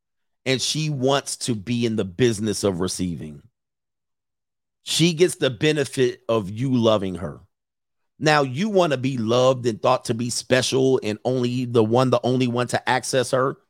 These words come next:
And she sells that to you. And she says, "As a result of me doing this, I'm going to receive. I'm going to, I'm the table," meaning you're gonna set the table. You're gonna put the food up.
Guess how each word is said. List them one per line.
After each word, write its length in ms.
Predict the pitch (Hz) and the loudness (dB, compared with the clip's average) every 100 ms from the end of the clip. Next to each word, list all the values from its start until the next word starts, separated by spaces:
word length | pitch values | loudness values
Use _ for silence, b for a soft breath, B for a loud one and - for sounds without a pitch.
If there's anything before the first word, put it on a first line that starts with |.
| _ _ _ _ _ _ _ _ _ _ 131 | _ _ _ _ _ _ _ _ _ _ -6
And 140 | 131 | -4
she 220 | - 139 | -2 -4
sells 560 | 131 - - 139 156 101 | -4 -6 2 4 4 2
that 240 | 123 113 | 0 0
to 120 | - | -2
you. 340 | 101 90 85 139 _ _ _ _ _ _ _ 131 | -2 -2 -6 -10 _ _ _ _ _ _ _ -4
And 100 | 127 | -2
she 200 | - 131 | -2 -2
says, 320 | - 127 95 - | 0 0 0 0
"As 240 | 151 123 | 0 0
a 60 | 151 | -2
result 440 | 143 123 156 143 | -2 0 0 2
of 80 | 143 | -2
me 180 | 147 139 | -2 -6
doing 500 | 104 160 156 131 113 | -2 0 0 0 -2
this, 340 | 107 - - - _ - | -4 -4 -8 -12 _ 0
I'm 240 | 151 151 | 0 0
going 240 | 135 135 123 | 0 0 0
to 140 | 117 | -2
receive. 760 | 92 - 226 190 104 73 - _ _ _ _ _ _ _ _ _ _ _ _ _ _ _ _ _ _ _ _ _ _ _ _ | -4 -2 0 0 -4 -14 -20 _ _ _ _ _ _ _ _ _ _ _ _ _ _ _ _ _ _ _ _ _ _ _ _
I'm 260 | 131 143 135 | -4 -2 0
going 300 | 135 135 123 | 0 0 0
to, 260 | 147 143 127 | -4 -4 -2
I'm 300 | 127 143 160 | 0 2 0
the 80 | 165 | -2
table," 400 | - 196 156 107 | 4 4 4 -2
meaning 400 | 123 139 139 135 | -2 0 -2 -4
you're 220 | 131 160 | 0 2
gonna 220 | 160 160 | 4 2
set 340 | 143 180 185 - | 0 2 0 0
the 60 | |
table. 420 | 147 156 135 98 104 | 0 2 2 -4 -4
You're 140 | 135 | 0
gonna 180 | 147 131 | 0 2
put 260 | - 170 | 2 0
the 100 | - | 0
food 280 | 151 165 165 | 2 4 6
up. 120 | 160 | 2